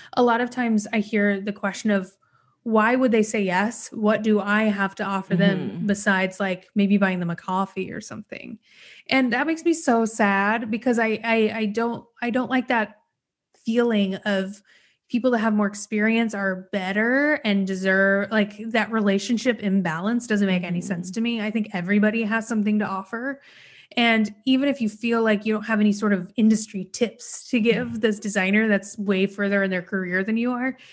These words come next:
Speaker 1: you still can offer them a good time. You still can offer them, like, a fun experience and, like, a hangout session with you because you're cool and great. So I think just, like, kind of leveling the playing field, like you were saying, with the lower bar now is really helpful in doing that.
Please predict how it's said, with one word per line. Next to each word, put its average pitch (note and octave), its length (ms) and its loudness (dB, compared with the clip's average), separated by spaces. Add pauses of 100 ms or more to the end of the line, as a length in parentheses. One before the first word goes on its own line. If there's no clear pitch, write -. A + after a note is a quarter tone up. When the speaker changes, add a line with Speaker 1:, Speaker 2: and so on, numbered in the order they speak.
(160)
Speaker 1:
you C#4 80 2
still E4+ 280 0
can F4+ 120 2
offer C#4+ 280 2
them A3 160 0
a A3 60 2
good F#3 200 0
time. G#3+ 540 -2 (320)
You B3 80 2
still B3+ 320 2
can D#4 180 2
offer B3+ 320 4
them, A#3 200 2
like, G#3 240 0
a A#3 60 2
fun A3+ 420 0
experience G#3+ 840 0
and, G#3+ 140 2
like, G3+ 160 2
a G#3 60 -4
hangout G3+ 520 2
session A3 400 -2
with G3+ 140 2
you F#3+ 180 2
because G#3+ 280 -2
you're B3+ 100 -2
cool C4+ 380 0
and G3 120 0
great. G#3+ 500 -2 (440)
So B3 500 2 (300)
I A#3+ 120 0
think B3 260 -2
just, C4+ 240 -2
like, G#3+ 340 -4
kind B3+ 220 0
of A#3 100 0
leveling G#3 500 4
the G3 80 4
playing G3 360 -2
field, A3+ 320 -4
like G#3 220 0
you G#3+ 80 -2
were A#3 100 4
saying, G#3 260 -2
with F3+ 120 -4
the F#3+ 100 -2
lower G#3 480 0
bar F3+ 360 -2
now A#3+ 280 0
is G#3 200 -4
really A3+ 200 -2
helpful A3 420 -2
in G3+ 80 4
doing F3+ 360 -2
that. A3 280 -2